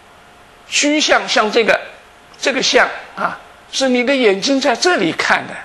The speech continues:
反射线跟这个反射线射到你的眼睛，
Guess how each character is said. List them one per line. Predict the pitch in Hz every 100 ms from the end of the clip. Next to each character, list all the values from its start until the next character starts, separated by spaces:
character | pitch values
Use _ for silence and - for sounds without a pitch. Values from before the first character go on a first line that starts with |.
| - - - - - - - - - - -
反 | - 214 208 208
射 | 277 262
线 | 262 254 240 214 208 - - - - -
跟 | 240
这 | 240 277
个 | 240
反 | 233 185
射 | 185 214
线 | 202 214 196
射 | - 233
到 | 202
你 | 190 175
的 | 190
眼 | 180 156 139 143
睛， | 190